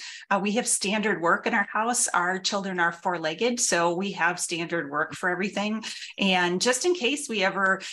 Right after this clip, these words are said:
needed to have, uh, one of you come over and, uh, help feed our horses, you could come over because we have the standard work written on the door and we have everything labeled. Uh, and, you know, it's,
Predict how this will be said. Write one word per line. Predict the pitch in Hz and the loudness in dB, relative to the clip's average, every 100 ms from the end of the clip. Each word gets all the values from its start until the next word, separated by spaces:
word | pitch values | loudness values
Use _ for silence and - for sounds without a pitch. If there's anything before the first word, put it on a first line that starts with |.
| - | -4
needed | 214 226 240 | 0 2 2
to | 208 | 0
have, | 202 202 202 | -2 4 4
uh, | 196 202 175 170 - - | 6 4 2 0 -8 -10
one | 185 208 226 | -2 2 2
of | 233 | 4
you | 330 | 2
come | - 381 262 | 2 2 4
over | 208 180 196 165 | 4 4 2 2
and, | 185 190 190 196 | 2 2 2 2
uh, | 196 | 4
help | 175 - 254 - | 4 2 -2 0
feed | 269 | 2
our | 240 247 | 4 4
horses, | 214 208 185 175 254 | 2 0 -2 -4 -6
you | 262 | -4
could | 294 | -2
come | 285 285 | 4 6
over | 294 269 | 6 4
because | 247 233 247 240 | 2 -2 -6 -6
we | 214 226 | -4 -4
have | 214 | -2
the | |
standard | 214 214 208 202 208 | -2 0 0 2 2
work | 208 208 | 2 2
written | 214 - 196 | 2 2 0
on | 185 | 0
the | 175 | 0
door | 180 190 185 180 156 - - - | 0 2 4 4 2 -2 -10 -4
and | 196 | 0
we | 185 180 | 2 2
have | 175 170 170 - - - - | 4 4 4 -2 -14 -18 -4
everything | 220 196 233 202 190 | -2 0 -2 -2 -4
labeled. | 170 170 165 143 143 - - | -2 -2 -2 -2 -4 -8 -6
Uh, | 160 160 160 - - | -6 -6 -8 -8 -4
and, | 170 170 160 151 - - - - | -2 0 0 0 0 -2 -8 -2
you | |
know, | 226 | 0
it's, | 196 - - | 2 2 0